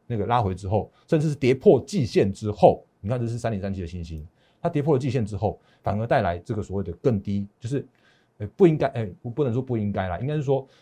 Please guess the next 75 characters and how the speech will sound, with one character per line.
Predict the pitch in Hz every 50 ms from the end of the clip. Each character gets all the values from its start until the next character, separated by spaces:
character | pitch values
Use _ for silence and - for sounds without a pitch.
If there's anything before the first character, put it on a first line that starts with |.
| _ _ _
反 | - 117 117
正 | 156 175
市 | - - 151
场 | - 90
上 | 95 117 117
面 | 113 107 92 85 -
就 | - 117
让 | 117 107
它， | 107 101 - _ _ _ -
让 | 120 120 117
它 | 113
跌 | - -
破 | - 110 98
季 | 90 104 90
线 | 82 92 80 73
了。 | 80 - - _ _ _ -
可 | 113
是 | 117 170
跌 | - -
破 | - 160 151
季 | 139
线 | 131 117 131
的 | 107 98
话， | 95 104 98 - _ _
价 | - - 131
值 | 95 95
反 | 87 - 78
而 | 78 78
是 | - 113
浮 | - - 90 85
现 | - - 110 82 73
的， | - - - _ _ _ _ _ _
所 | - 156
以 | 131 98 - - _ _
行 | _ - 107 139
情 | 151 - 113 98
回 | 90 - 92 95
来 | 90 80
了， | 80 76
或 | - 127
者 | 117 98
像 | 123 117 110
是 | 104 117 104 - _ _ _ _ _ _ _
一 | - 139
些 | 117 135 123 -
资 | - - 135 139
金 | 127 135 131 127 127 127 - _
看 | - - 185 139
到 | 131 131 120 -
他 | - 110
们 | 107 101
的 | 95 90
投 | 85 90
资 | 90 104 107
价 | 107 101 87
值 | 78 80
浮 | - - 80
现 | 78 104 92
的 | 82 80
时 | 78 - 80
候， | 78 82 78 _ _ _ _ _ _ _
就 | - 165 -
会 | - 135 107
在 | 107 107
这 | 104 101 101
个 | 92
时 | 82 90
间 | 85 90 95
点 | 92 82 71 78
去 | - 92
做 | - 98 90
一 | 87
个 | 80 82
逢 | - - 85 85 87
低 | - 101 95 95